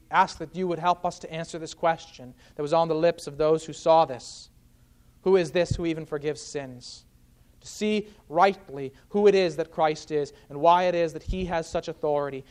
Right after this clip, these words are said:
and why it is that we need him to exercise this authority in our lives. Lord, we pray that you would show us these things from your word this morning. In Jesus' name, amen.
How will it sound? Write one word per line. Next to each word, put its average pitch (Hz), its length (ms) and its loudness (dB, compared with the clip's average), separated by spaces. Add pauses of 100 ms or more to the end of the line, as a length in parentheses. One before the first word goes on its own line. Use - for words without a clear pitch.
(160)
and 139 120 -12
why 170 200 6
it 165 100 2
is 147 460 -4 (220)
that 139 140 -10
we 180 460 -6 (160)
need 143 560 -10 (540)
him 147 220 -8
to 147 180 -4
exercise 127 640 -8
this 139 220 -10
authority 127 400 -12
in 120 80 -16
our 117 100 -10
lives. 113 560 -14 (920)
Lord, 147 200 -2
we 147 100 -6
pray 147 260 -6
that 143 100 -8
you 147 160 -10
would 139 100 -8
show 143 280 -2
us 139 100 -8
these 139 240 -16
things 135 460 -16 (220)
from 147 180 -8
your 147 120 -4
word 139 320 -4
this 139 200 -14
morning. 117 340 -16 (720)
In 127 60 -20
Jesus' 143 360 -12
name, 98 200 -18 (480)
amen. 98 280 -20